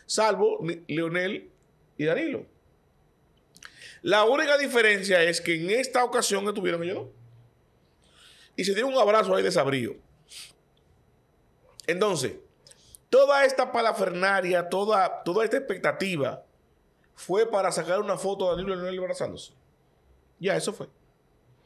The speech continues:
No, no lo creo. La expecti-, la expectativa se creó porque sí había un acuerdo. Y yo creo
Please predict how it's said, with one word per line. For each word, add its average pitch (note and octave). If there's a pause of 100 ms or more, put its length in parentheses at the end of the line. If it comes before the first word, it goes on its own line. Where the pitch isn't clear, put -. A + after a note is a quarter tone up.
(500)
No, D3+ (200)
no E3
lo G#3
creo. G2+ (1500)
La G3
expecti-, A3+
la G3+
expectativa A3
se B3
creó G3+
porque E3+
sí A3+
había E3+
un E3
acuerdo. G2+ (1400)
Y A3 (640)
yo A3+
creo F#3